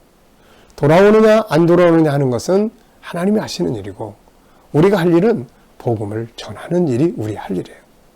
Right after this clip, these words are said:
그러니까 열매가 있다 없다에 따르지 말고 그냥 내 할 일. 안 받아들여도 "그래, 난 내 할 일을 했어." 이렇게 자세를 가져야 한다는 겁니다.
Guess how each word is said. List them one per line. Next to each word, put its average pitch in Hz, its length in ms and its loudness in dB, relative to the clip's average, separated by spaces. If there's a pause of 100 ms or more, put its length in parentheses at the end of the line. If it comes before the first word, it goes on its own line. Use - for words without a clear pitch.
그러니까 240 420 -6
열매가 240 640 0 (500)
있다 214 440 0
없다에 185 520 0
따르지 170 360 -2
말고 123 320 -6
그냥 110 260 -14
내 98 80 -14
할 202 280 -10
일. 156 120 -14 (840)
안 117 120 -12
받아들여도 101 720 -12
"그래, 101 240 -20
난 104 200 -16
내 101 80 -16
할 - 200 -14
일을 123 240 -12
했어." - 340 -16 (720)
이렇게 214 760 2
자세를 123 440 -10
가져야 - 320 -12
한다는 160 280 -8
겁니다. - 340 -20